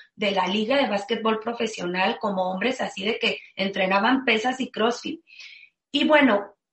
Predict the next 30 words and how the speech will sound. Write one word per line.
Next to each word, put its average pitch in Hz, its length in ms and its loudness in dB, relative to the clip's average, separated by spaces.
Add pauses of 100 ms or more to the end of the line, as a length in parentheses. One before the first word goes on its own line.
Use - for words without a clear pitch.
(160)
¿cómo 349 260 2
fue 285 380 4
que 285 80 -2
nace 240 320 -2
lo 233 140 -2
de 226 120 -2
niños, 240 420 2
Van? 208 140 -2
Efectivamente 277 720 -2
sí, 254 180 -2
pues - 200 -4
tuvo 208 200 -4
que 226 140 -2
ver 214 280 0
parte 208 260 -2
de 226 120 0
mi 208 120 -2
profesión, 202 720 -4 (560)
tuvo 285 260 6
que 277 120 6
ver 262 180 2
mucho 240 320 0
el 240 80 -4
que 202 100 -6
soy 196 260 -2
mamá, 220 600 4
y 226 140 0
ahora 214 260 2
en 285 160 -2
pandemia 233 800 0